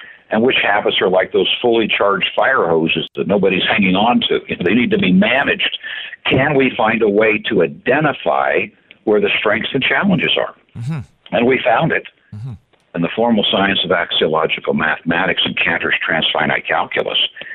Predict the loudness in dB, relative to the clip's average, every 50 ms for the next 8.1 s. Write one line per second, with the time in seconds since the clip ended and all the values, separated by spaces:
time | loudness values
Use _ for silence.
0 | -14 -14 -14 -12 -14 -14 -12 -4 -4 -2 -2 0 0 0 0 -2 -4 -4 -4 -4
1 | -2 0 -2 0 0 0 0 0 0 0 0 0 2 2 2 2 0 0 0 -2
2 | -4 -2 0 0 0 -2 -6 -6 -2 0 0 0 0 0 0 0 0 0 -2 -4
3 | -4 -4 -2 -4 -2 -2 -2 -2 -2 -2 -4 -4 -2 -4 -6 -6 -8 _ _ _
4 | -20 _ _ _ _ _ _ -14 -12 -6 -4 -4 -6 -6 -10 -16 -20 -16 -6 -4
5 | -2 0 0 2 2 2 2 2 0 0 -2 -2 -2 0 0 0 0 -2 0 -2
6 | -2 -2 -2 0 2 2 2 2 2 0 0 0 0 0 -2 -4 -6 -12 -12 -12
7 | -12 -8 -4 -2 0 0 2 0 0 0 2 0 2 2 2 0 0 -2 -2 0
8 | 0 0